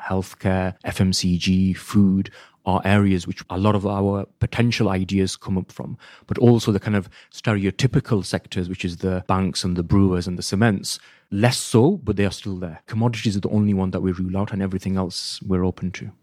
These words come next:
And maybe just to expand further, in terms of the mechanical process of portfolio construction, the starting point would be the forty names in our All Africa list and the I R Rs ranked from highest to lowest.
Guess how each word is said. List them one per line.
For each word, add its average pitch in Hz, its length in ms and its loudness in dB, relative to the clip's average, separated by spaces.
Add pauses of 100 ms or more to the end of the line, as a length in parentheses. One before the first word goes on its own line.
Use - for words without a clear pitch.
(160)
And 127 200 4
maybe 135 180 8
just 127 200 0
to 131 60 2
expand 113 320 0
further, 123 360 2
in 107 120 0
terms 139 260 0
of 120 60 0
the 110 80 0
mechanical 113 720 2
process - 520 -4
of - 340 -8
portfolio 98 460 2
construction, 92 680 -8 (100)
the 107 60 0
starting 120 520 4
point 104 180 2
would 98 240 0
be 95 440 2
the 95 60 -2
forty 104 380 2
names 95 300 2
in 98 60 0
our 92 120 0
All 95 180 0
Africa - 280 -6
list 92 360 -4
and 90 220 2
the 87 140 -2
I 95 120 2
R 90 220 0
Rs 90 260 -4
ranked 98 280 2
from 92 100 -6
highest 95 380 -2
to 92 80 -6
lowest. 87 400 -4